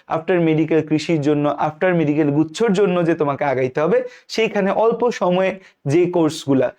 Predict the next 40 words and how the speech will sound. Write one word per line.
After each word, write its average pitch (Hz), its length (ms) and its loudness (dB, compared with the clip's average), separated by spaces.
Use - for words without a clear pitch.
সেগুলাতে 170 500 0
আমরা 127 200 -4
তোমাদেরকে 127 420 -2
সার্ভিস 120 340 -6
দিতে 123 220 -4
পারি। - 200 -6
So 180 60 -2
আমরা 196 260 2
সবসময় 233 440 -4
কোর্স 226 340 -2
এমনটাই 185 420 0
নামানোর 196 360 0
চেষ্টা 202 340 -2
করি 220 220 0
যেটা 208 180 0
আমি 226 100 0
চালাইতে 180 460 0
পারবো, 131 320 0
যেটা 143 260 0
আমার 165 140 2
এক্সপার্টিস 165 640 -2
আছে। 123 220 -6
এমন 220 300 2
না 233 160 2
যে 190 160 2
কোর্স 196 240 -2
আমি 196 140 0
চালাইতে 175 380 0
পারবো 180 260 2
না, 170 140 2
নামাইলাম, 151 600 2
নামাইয়া 170 440 2
তুমিও 175 340 0
বিপদে 170 340 2
পড়ে 170 220 2
গেলে, 165 160 2
আমিও 127 280 0
বিপদে 127 320 0
পড়ে 120 240 0
গেলাম। 120 260 0